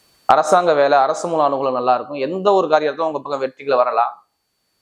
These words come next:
படிப்பு கல்வி நல்லா இருக்கும். மெயினா படிப்பு கல்வி, அரசியல்வாதிகள் நிறைய ஒரு மாற்றத்தை கொடுப்பாரு. இப்ப டாக்குமெண்ட் பிரச்சனை, கோர்ட்டு கேஸ்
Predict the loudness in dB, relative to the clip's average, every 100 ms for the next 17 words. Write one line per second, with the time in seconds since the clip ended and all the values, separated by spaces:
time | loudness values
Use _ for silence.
0 | _ 2 2 0 2 2 2 0 2 2
1 | 0 -10 -18 -20 _ _ _ _ _ _
2 | _ _ 0 2 2 0 0 0 0 2
3 | 2 2 -2 -6 -2 -2 -2 -6 -6 -4
4 | -4 0 -2 -2 -6 -8 -4 -2 -2 -4
5 | -16 _ _ _ _ _ _ _ _ _
6 | _ _ _ _ _ 2 2 4 4 4
7 | 0 2 2 2 -2 0 0 0 0 0
8 | -2 -4